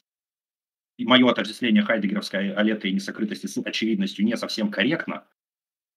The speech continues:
У Хайдегера это вот просто некое даже, м, просто какое-то самораскрытие бытия, вот он поэтически всегда выражается. Вот, хотя,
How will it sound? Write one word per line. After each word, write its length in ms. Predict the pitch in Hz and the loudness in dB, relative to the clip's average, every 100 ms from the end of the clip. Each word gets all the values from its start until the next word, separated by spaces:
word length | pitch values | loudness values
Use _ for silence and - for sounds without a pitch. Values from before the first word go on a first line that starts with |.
| _ | _
У 80 | - - | -12 -2
Хайдегера 440 | 120 120 107 104 | 2 2 2 2
это 240 | 101 104 98 | 2 0 -2
вот 200 | 98 - _ | -6 -10 _
просто 360 | - 104 104 104 | -4 -2 0 2
некое 300 | 101 104 95 | 2 2 0
даже, 380 | 95 90 90 - _ _ _ _ _ _ _ _ _ - | -2 -4 -6 -8 _ _ _ _ _ _ _ _ _ -14
м, 200 | - - | -10 -6
просто 240 | - - - | -4 -4 -2
какое-то 200 | 110 107 | -2 -2
самораскрытие 680 | - 117 120 - 139 123 101 | 0 2 2 4 2 4 4
бытия, 380 | 107 110 123 123 | 4 4 2 2
вот 140 | 92 | 0
он 120 | 104 | -2
поэтически 600 | - 117 123 139 - - - | 0 0 2 2 2 -2 -8
всегда 280 | 85 87 80 | -4 -4 -2
выражается. 540 | 85 87 76 71 - _ _ _ _ _ _ _ _ _ | -2 -2 -4 -6 -18 _ _ _ _ _ _ _ _ _
Вот, 240 | 90 82 - | -14 -10 -8
хотя, 440 | 104 123 123 98 | -4 0 0 -2